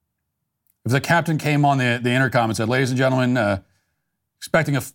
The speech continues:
smooth flight this evening. Everything looks good. Uh,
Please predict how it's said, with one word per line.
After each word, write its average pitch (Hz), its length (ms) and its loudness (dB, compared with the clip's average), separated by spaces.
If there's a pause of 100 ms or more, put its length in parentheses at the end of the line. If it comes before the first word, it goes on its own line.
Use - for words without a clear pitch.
smooth 170 340 0
flight 160 280 2
this 151 180 -6
evening. 165 340 0
Everything 143 280 0
looks - 240 -4
good. 185 500 0
Uh, 120 300 2